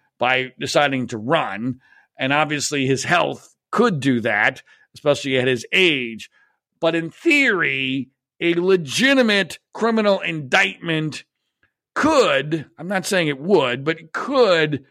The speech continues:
have a major impact against him. And the best chance for that was what's going on in Georgia with a grand jury investigating election interference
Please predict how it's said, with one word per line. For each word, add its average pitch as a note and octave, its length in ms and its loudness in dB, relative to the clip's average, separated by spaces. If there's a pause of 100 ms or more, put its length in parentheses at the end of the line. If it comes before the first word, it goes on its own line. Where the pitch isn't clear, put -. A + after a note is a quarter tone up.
(140)
have E3 140 -2
a E3+ 60 -2
major F3 380 0
impact C#3+ 540 -4
against E3 460 -2
him. D#2+ 340 -8 (600)
And E3 200 0
the D#3+ 60 -2
best A3+ 340 0
chance D4+ 460 0
for E3 160 -2
that C3+ 460 0 (500)
was E3 240 0
what's F#3 160 -4
going A3 280 0
on G3 180 2
in D#3 140 -4
Georgia C#3 520 2 (440)
with D#3+ 160 0
a E3 60 2
grand G3+ 340 0
jury F#3 340 2
investigating D3 1040 -4 (260)
election E3+ 460 0
interference D3+ 880 -2